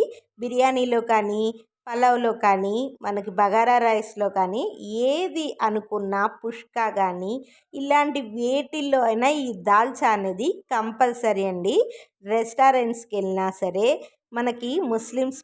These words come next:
పెళ్ళిళ్ళలో అయినా సరే, ఈ దాల్చా అనేది అంత స్పెషల్ అండి. దాల్చా లేనిదే ముద్ద దిగదండి, అంత బాగుంటుంది.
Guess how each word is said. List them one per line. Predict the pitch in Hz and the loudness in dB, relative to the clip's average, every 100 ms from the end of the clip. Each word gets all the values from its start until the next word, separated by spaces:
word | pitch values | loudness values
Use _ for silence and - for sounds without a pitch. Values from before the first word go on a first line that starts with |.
| 226 | -8
పెళ్ళిళ్ళలో | 202 208 208 226 220 | -2 0 0 2 4
అయినా | 202 185 180 | 4 2 -2
సరే, | 185 185 254 262 | -2 -2 -2 -4
ఈ | 208 190 | -2 2
దాల్చా | 202 233 254 220 | 2 2 0 0
అనేది | 190 175 185 320 494 - _ _ _ _ - | 0 -4 0 2 0 -2 _ _ _ _ -6
అంత | 202 208 254 247 | -4 -4 -6 -4
స్పెషల్ | 226 208 233 226 | -4 -2 0 0
అండి. | 196 185 302 554 - | 0 0 0 0 2
దాల్చా | 208 202 202 220 | 2 2 0 0
లేనిదే | 214 196 196 208 311 605 - _ 233 | 2 0 2 4 6 4 0 _ -4
ముద్ద | 220 185 233 | -4 0 0
దిగదండి, | 202 196 208 202 190 208 440 - | 2 0 2 0 2 2 2 2
అంత | 220 226 247 196 | -2 0 -2 2
బాగుంటుంది. | 190 190 175 175 170 190 | 2 2 -2 -6 -2 2